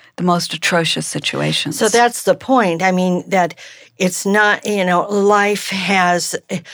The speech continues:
Speaker 2: stuff happens. And, you know, there, there are things that are going on. I mean, we're going through a divorce and, and we're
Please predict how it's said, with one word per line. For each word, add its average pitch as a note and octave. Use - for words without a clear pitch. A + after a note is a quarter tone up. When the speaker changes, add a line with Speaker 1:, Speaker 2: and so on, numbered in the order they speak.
Speaker 2:
stuff -
happens. F3+
And, D#3+
you E3
know, D#3+
there, E3+
there E3+
are E3+
things F#3+
that G3
are F3+
going F3+
on. F3
I D3+
mean, D#3
we're E3+
going E3+
through F3+
a E3+
divorce E3
and, D3
and E3+
we're E3